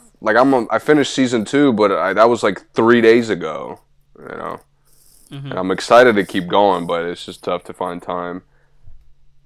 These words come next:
Speaker 1: Plus,
Speaker 2: Yeah.
Speaker 1: I've been, I've been low-key, you know, I, I've gotten back into the anime grind.
Speaker 2: Oh, yeah?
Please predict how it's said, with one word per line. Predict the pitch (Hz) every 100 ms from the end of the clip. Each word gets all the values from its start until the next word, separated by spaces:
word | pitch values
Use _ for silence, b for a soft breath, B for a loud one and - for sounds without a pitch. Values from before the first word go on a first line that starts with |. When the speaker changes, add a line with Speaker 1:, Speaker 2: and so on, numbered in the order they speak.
| _
Speaker 1:
Plus, | - 180
Speaker 2:
Yeah. | 180
Speaker 1:
I've | 196
been, | 202 170
I've | 143 214
been | 226
low-key, | 214 - 202 190 175 147 - -
you | 117
know, | 120 107 101
I, | 107 156 - -
I've | 185 175
gotten | 220 226 196
back | 202 208
into | 214 202
the | 170
anime | 139 170 208 110 90 90 90 _ 101
grind. | 98 92 85 82 92 - _ _ _ _ _ _ _ _ _ 151
Speaker 2:
Oh, | 160
yeah? | 175 226